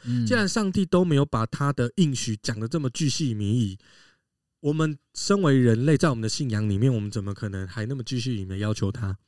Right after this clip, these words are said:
Speaker 2: 要给我们什么？
Speaker 1: <laughs>
Speaker 2: 这逻辑对不对？就是，所以我觉得巨细靡遗并不会有没有成就这件事情。
Speaker 1: 嗯。
Speaker 2: 我觉得当我们了解上帝，应该说窥见，我没有办法了解上帝，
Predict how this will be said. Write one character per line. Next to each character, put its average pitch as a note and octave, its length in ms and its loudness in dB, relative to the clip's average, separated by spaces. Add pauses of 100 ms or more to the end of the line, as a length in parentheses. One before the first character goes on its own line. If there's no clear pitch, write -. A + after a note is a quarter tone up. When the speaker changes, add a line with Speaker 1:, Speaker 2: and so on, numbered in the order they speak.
(120)
Speaker 2:
要 C#3 160 4
给 - 120 2
我 C3 100 6
们 A2 160 0
什 G#2+ 200 2
么？ C#3 280 0 (100)
Speaker 1:
<laughs> - 260 -4
Speaker 2:
这 C4 140 4
逻 E3+ 220 6
辑 B2+ 200 0
对 A#2 100 2
不 A#2 80 6
对？ A2 220 6
就 A3 100 2
是， A#3+ 160 6 (160)
所 C4+ 120 4
以 C4+ 40 8
我 G#3 80 8
觉 C#3 100 6
得 C3 160 6 (760)
巨 A#3 200 8
细 G#3 300 2
靡 C3+ 100 4
遗 B2 260 2
并 E3 220 4
不 B2 180 2
会 C#3 500 4 (360)
有 A2 280 4 (240)
没 C3+ 140 2
有 C3+ 140 4
成 G#2 320 -2
就 A2+ 300 2
这 A2+ 140 2
件 G#2+ 200 2
事 G#2+ 180 0
情。 C3+ 340 -8
Speaker 1:
嗯。 A2+ 220 -14 (140)
Speaker 2:
我 E3+ 100 6
觉 A#3 100 8
得 B3 80 0
当 A#3 240 4
我 E3 100 8
们 B2 100 4
了 B2+ 160 6
解 B2 160 6
上 D#3 240 2
帝， D3 200 4 (1500)
应 D#3+ 80 -2
该 D#3+ 120 6
说 D3+ 220 6
窥 D3 340 2
见， B2 240 4
我 G2 120 0
没 G#2+ 80 0
有 A#2+ 60 2
办 A#2 140 0
法 G#2 40 0
了 F#2 140 0
解 - 140 -6
上 G2+ 160 -2
帝， - 180 -2